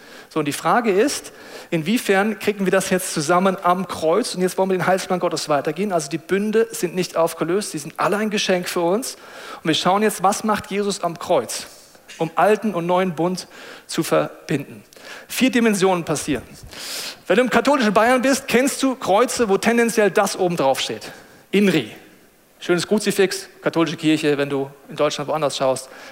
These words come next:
geh mal in eine katholische Kirche. Tendenziell steht das da oben drauf. Warum steht das da? Das heißt übersetzt, Jesus Christus, König der Juden.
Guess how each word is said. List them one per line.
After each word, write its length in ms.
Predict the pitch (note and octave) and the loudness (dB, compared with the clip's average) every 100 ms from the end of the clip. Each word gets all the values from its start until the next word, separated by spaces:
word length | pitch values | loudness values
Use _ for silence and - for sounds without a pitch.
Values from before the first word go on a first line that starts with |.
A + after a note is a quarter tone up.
| - | -6
geh 120 | C#3 | -4
mal 100 | C#3 | -2
in 60 | C3 | -4
eine 80 | |
katholische 340 | B2+ C3+ C3+ - | -6 -8 -8 -8
Kirche. 320 | - F3+ E3+ | -6 -4 -4
Tendenziell 460 | - G#3+ A#3+ A3+ G#3+ | -2 -2 -2 -4 -4
steht 200 | - D#3 | -4 -4
das 140 | D3+ | -6
da 80 | - | -8
oben 220 | - B2+ C3+ | -10 -12 -10
drauf. 420 | - G#2 - - _ _ - - - - - - - - | -8 -8 -10 -18 _ _ -20 -20 -20 -20 -20 -20 -8 2
Warum 240 | F3 A3+ | 4 4
steht 220 | - E3 | 2 0
das 180 | B2 - | -2 -6
da? 140 | G#2+ | -10
Das 260 | G#2+ A#2 - | -10 -8 0
heißt 300 | D3+ G3 - | 0 0 -2
übersetzt, 680 | D3+ C3 C#3+ G3 - - - - - - - - | -4 -2 0 -2 -6 -14 -20 -20 -20 -20 -20 -4
Jesus 360 | D3 F#3 C4+ | 0 0 -2
Christus, 580 | - F3 - F3 - - - - - - | 0 0 2 0 0 -6 -14 -20 -18 -4
König 540 | - F3 E3+ E3 - - - - | 2 4 4 0 -4 -16 -20 -4
der 320 | D3 D3 C#3+ - | 2 2 2 -2
Juden. 400 | D#3+ F#3 D#3+ G#2+ | 2 4 4 0